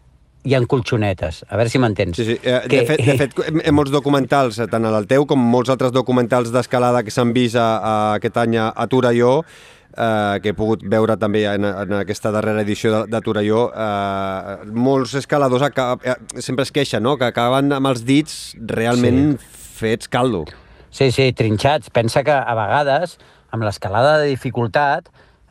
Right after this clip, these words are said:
Speaker 1: a vegades les preses són molt petites i els tendons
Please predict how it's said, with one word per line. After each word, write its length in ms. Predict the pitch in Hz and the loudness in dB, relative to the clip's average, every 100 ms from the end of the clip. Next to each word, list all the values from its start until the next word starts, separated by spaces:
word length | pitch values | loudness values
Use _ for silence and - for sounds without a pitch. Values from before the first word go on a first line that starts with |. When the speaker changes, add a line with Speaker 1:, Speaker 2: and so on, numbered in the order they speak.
| _ | _
Speaker 1:
a 160 | - | -4
vegades 460 | 101 95 104 131 127 | -4 -2 0 0 0
les 240 | 147 117 - | -2 -2 -4
preses 380 | 117 120 151 | -6 -4 -4
són 100 | 156 | -2
molt 220 | 165 196 123 | 0 0 -2
petites 640 | 104 170 170 90 85 - - | -4 -2 -2 -2 -4 -18 -10
i 120 | 113 | -10
els 140 | 95 | -6
tendons 540 | - 104 104 123 127 | -4 -2 -2 -2 -4